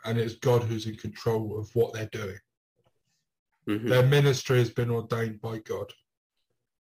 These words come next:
Speaker 1: The, the, the one who should be glorified behind this is the Lord. And that is the most important thing.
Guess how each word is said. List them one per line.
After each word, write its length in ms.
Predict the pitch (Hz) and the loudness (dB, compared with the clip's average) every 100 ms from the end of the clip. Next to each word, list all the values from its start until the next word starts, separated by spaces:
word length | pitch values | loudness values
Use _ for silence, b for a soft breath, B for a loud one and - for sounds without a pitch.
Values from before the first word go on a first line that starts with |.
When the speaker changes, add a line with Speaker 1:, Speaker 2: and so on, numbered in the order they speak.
| _ - | _ -2
Speaker 1:
The, 80 | |
the, 460 | 120 123 131 139 - | -2 -2 -2 -2 0
the 100 | 131 131 | 0 4
one 180 | 135 | 4
who 140 | 123 127 | 4 2
should 200 | - 123 | 0 -6
be 80 | 120 | -2
glorified 600 | 139 139 127 - 120 - | 2 2 2 -2 -6 -4
behind 400 | 113 110 110 110 | -6 -4 -4 -6
this 380 | 110 - - _ | -10 -10 -14 _
is 180 | 117 107 | -8 -6
the 80 | 110 | -10
Lord. 300 | 104 - - _ _ _ _ _ _ _ _ - | -12 -12 -14 _ _ _ _ _ _ _ _ -4
And 80 | 127 | 0
that 160 | 139 | 2
is 140 | 135 123 | 0 -2
the 40 | |
most 360 | 135 131 123 - | 0 2 0 -4
important 520 | 123 123 120 113 107 | -6 -2 -2 -4 -10
thing. 380 | - 117 110 | -6 -6 -6